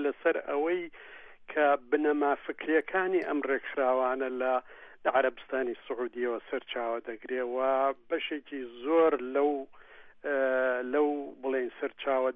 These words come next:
داراییەی کە دەگات بەم، بەم ڕێکخراوە توندڕەوانە، ئە، لە عەرەبستانی سعودیە و لە وڵاتانی کەندا و ئەگەر بە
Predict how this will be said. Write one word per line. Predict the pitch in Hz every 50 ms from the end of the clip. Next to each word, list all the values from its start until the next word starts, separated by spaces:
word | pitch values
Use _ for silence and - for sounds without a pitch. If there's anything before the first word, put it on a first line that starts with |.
| 127
داراییەی | 127 127 123 123 127 127 127 131 139 151 156 156 160 147 - -
کە | - 131 131 131 135
دەگات | 131 123 131 135 131 131 - - -
بەم، | 131 135 135 131 123 -
بەم | - 143 139 131 135
ڕێکخراوە | 131 123 - - - 131 127 127 123 - -
توندڕەوانە، | - 147 135 120 127 127 131 127 127 123 123 131 127 131 139
ئە، | 131 - - - - - - - - - _ - 156 143 139 135 131
لە | 143 139 135
عەرەبستانی | 139 135 127 - - - - 151 147 147 143 139 120 -
سعودیە | - 143 127 131 131 127 113 120 131 139 147 151 147
و | 143 135
لە | 131 127 123 123
وڵاتانی | 123 123 123 123 - - 139 139 139 135 131 120 - -
کەندا | 135 131 131 127 131 131 127 123
و | 123 - - -
ئەگەر | 175 175 147 151 156 143 127 117 -
بە | 131 135 135